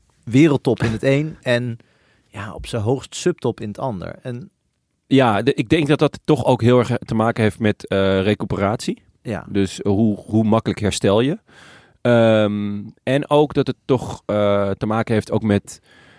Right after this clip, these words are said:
Speaker 2: druk en concentratie. Want dat hoor je heel vaak, eh, zeker over de Tour, maar ook over een andere grote ronde, dat als je kopman bent,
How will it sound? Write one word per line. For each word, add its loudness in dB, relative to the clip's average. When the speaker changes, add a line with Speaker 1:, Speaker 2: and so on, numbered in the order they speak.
Speaker 2:
druk 2
en 0
concentratie. -2
Want -6
dat 2
hoor 4
je 4
heel 4
vaak, 0
eh, -2
zeker 4
over 4
de 0
Tour, 2
maar 0
ook -2
over -2
een -2
andere 0
grote 0
ronde, 0
dat -4
als -4
je -8
kopman 0
bent, 0